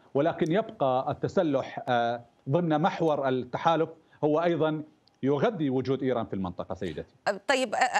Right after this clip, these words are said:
Speaker 2: هل تعتقد، أ، أ، يعني، أ، أ، رفع هذا القرار وعدم تمكن الولايات المتحدة من إعادة فرضه على إيران، أ، بكم سيدعم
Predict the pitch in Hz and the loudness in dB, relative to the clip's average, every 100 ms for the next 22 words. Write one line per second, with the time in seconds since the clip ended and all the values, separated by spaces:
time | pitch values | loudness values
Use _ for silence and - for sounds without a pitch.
0 | - - 427 480 453 - 285 226 - 214 | 0 -2 0 -2 -2 -2 -2 -2 0 0
1 | 208 202 196 165 170 208 196 196 196 196 | 0 0 0 -2 -2 -2 -2 -4 -4 -4
2 | 196 196 190 202 220 214 147 190 190 185 | -2 0 0 0 0 0 -2 -2 0 0
3 | 180 185 175 170 185 170 175 180 180 165 | 0 0 -4 -4 -2 0 0 0 0 -2
4 | 156 170 170 - 165 175 - 180 185 - | -2 -6 -8 -6 -8 -8 -4 -4 -4 -14
5 | - - 175 180 170 170 185 185 - 170 | -20 -8 -4 -2 -2 -2 -2 -4 -4 -6
6 | 165 160 - 180 185 165 170 170 165 160 | -6 -8 -6 -4 -4 -2 -2 -4 -8 -8
7 | 147 170 160 165 - 160 160 175 147 147 | -4 -4 -4 -6 -8 -8 -6 -6 -6 -8
8 | - 151 180 185 - - - - 180 - | -8 -6 -4 -4 -6 -20 -16 -6 -4 -4
9 | 170 208 - 370 381 - 208 233 202 196 | -4 -4 -2 -4 -4 -6 -4 -2 -2 -2